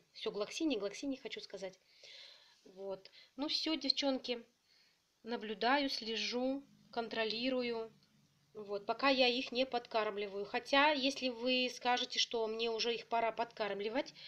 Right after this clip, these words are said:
то я буду подкармливать. Честно сказать, я не знаю. Информации в интернете найти не могу. Буду рада любому совету. Спасибо, что зашли на мой канал. А,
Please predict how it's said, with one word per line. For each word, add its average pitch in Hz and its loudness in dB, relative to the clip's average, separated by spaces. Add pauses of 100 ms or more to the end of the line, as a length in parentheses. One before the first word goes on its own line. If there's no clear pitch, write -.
(180)
то - -6
я 233 4
буду 262 -4
подкармливать. 214 -2
Честно 240 0
сказать, 262 -2
я 214 -2
не 226 -6
знаю. 185 -2 (300)
Информации 220 -4
в 214 -6
интернете 208 -8
найти 190 -6 (300)
не 202 -4
могу. 202 -4 (380)
Буду 220 -8
рада 226 0
любому 220 -4
совету. 185 -8 (220)
Спасибо, 226 -6
что - -6
зашли 233 -2
на 214 -2
мой 202 -8
канал. 196 -6 (540)
А, 185 -6